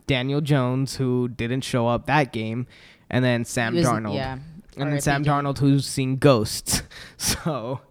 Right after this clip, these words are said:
Speaker 2: Yeah, on the E S P N broadcast on Monday night, Sam Darnold said that he's like, "It's like I'm seeing ghosts out there."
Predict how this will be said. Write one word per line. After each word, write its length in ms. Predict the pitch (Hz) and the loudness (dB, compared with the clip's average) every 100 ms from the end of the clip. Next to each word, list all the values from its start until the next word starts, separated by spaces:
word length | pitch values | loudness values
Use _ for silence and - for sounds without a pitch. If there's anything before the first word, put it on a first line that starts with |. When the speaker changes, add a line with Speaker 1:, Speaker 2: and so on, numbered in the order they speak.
| _ | _
Speaker 2:
Yeah, 180 | 156 151 | -6 -4
on 160 | 160 160 | -4 -4
the 100 | 165 | -6
E 200 | 165 165 | -2 -2
S 120 | - | -2
P 100 | 175 | -2
N 100 | 156 | 0
broadcast 460 | 143 139 160 151 | 0 0 -2 -2
on 80 | 147 | -2
Monday 240 | 143 151 147 | -2 -2 -4
night, 340 | 147 143 - | -4 -4 -6
Sam 300 | - 147 143 | -4 -2 0
Darnold 360 | 139 135 135 131 | 0 0 -2 -6
said 500 | - - 139 135 127 | -10 -8 -8 -8 -8
that 260 | 131 127 | -8 -8
he's 200 | 151 151 | -12 -12
like, 140 | 139 135 | -10 -10
"It's 140 | 135 | -12
like 140 | 151 139 | -12 -10
I'm 80 | |
seeing 280 | 135 139 123 | -10 -10 -12
ghosts 320 | 120 143 175 | -10 -8 -6
out 200 | 156 127 | -6 -6
there." 260 | 139 120 120 | -6 -8 -8